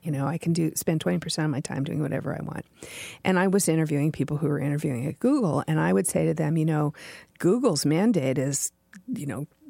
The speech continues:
the world's information is pretty big, right? So they can aff-, and they have more money than God. So they can afford twenty percent of the time just bubbling up new ideas." That's not what we do,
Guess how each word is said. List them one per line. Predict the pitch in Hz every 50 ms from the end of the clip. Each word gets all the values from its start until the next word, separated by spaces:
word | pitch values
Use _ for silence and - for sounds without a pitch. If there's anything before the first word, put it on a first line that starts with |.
| 214 208 214 202
the | 175 - 170 185
world's | 170 165 170 175 170 -
information | 175 160 165 - 147 147 151 180 226 208 - - 196
is | 190 196 185
pretty | - 196 170 156 127
big, | 135 165 180 190 - 147 160
right? | 151 143 160 147
So | - - 185
they | 165 170 180
can | - 185 156
aff-, | 151 - - -
and | 202 202 196
they | 190
have | 170 165 160
more | 151 147 151
money | 147 143 143 135 135
than | 139 127 120
God. | 135 165 165 - - 196 202 - - - - - - - -
So | - 226
they | 190 185 196
can | - 220 185
afford | 180 - - - 196 208 208 202 175 -
twenty | - - 175 143 147
percent | - - 160 - - 160 156
of | 156 151
the | 160
time | - - 160 143 147 151
just | - 165 - 165 160
bubbling | 165 156 165 156 151 143 139
up | 135 - -
new | 165 156 147
ideas." | 139 147 165 160 190 208 202 156 139 - - - - - - - - - - - -
That's | 226 226 226 - -
not | 254 226 -
what | 113 170 127 131
we | 170 165
do, | 156 - 180 196 190 139 165